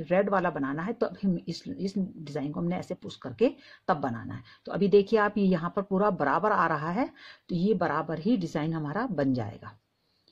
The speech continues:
देखिए, इसके लिए मैं आपको एक बार और अच्छे से बता देती हूँ। दो बार हमने इसमें double क्रोशिया बना लिया है, triple क्रोशिया। अब इसके अंदर डालेंगे हम ये लास्ट वाली जो यहाँ पर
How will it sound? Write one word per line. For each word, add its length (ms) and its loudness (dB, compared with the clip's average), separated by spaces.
देखिए, 280 -10
इसके 240 -10
लिए 180 -4
मैं 120 -8
आपको 240 -8
एक 140 -6
बार 240 -6
और 160 -2
अच्छे 260 -10
से 100 -6
बता 280 -2
देती 280 -6
हूँ। 220 0
दो 160 4
बार 180 4
हमने 240 0
इसमें 320 0
double 220 -2
क्रोशिया 420 -2
बना 200 -2
लिया 200 0
है, 60 -2
triple 320 -4
क्रोशिया। 440 0
अब 180 -8
इसके 240 -8
अंदर 180 -2
डालेंगे 340 -2
हम 200 0
ये 100 2
लास्ट 460 0
वाली 260 2
जो 220 2
यहाँ 300 -2
पर 180 0